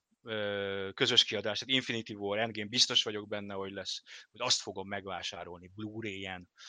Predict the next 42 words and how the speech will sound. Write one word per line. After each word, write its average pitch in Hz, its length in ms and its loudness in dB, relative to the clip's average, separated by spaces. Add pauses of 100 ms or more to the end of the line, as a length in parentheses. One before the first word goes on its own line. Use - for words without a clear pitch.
(300)
mert 104 240 -2
ez 143 200 8
az 131 120 8
a 117 240 6 (260)
film, 139 520 6 (100)
az 127 140 2
a 123 60 6
típusú 117 360 0
film, 113 280 -4
amit 104 220 -4
fe-, - 300 2
felteszek 127 560 6
a 101 40 -4
polcra, 107 640 0 (1040)
már 135 240 12
csak - 200 6
azért 113 360 6
is, 107 180 12
mert 104 340 0
a, 98 340 0
ö, 107 160 -8 (100)
ugyan 139 320 10
a 117 140 6
nagyobb 131 300 6
film 113 300 0
az 110 100 0
Infinity 113 420 -4
War-t 104 300 -4
már 95 200 -4
látta, 107 480 4
de 104 100 0
a 98 80 0
kisebb 110 400 8
még 101 180 -6
túl 117 260 -8
kicsi 113 280 -2
ezekhez 98 380 -6
a 90 120 -10
filmekhez, 101 500 -10
és - 220 -12
akkor - 200 -20
majd 95 180 -20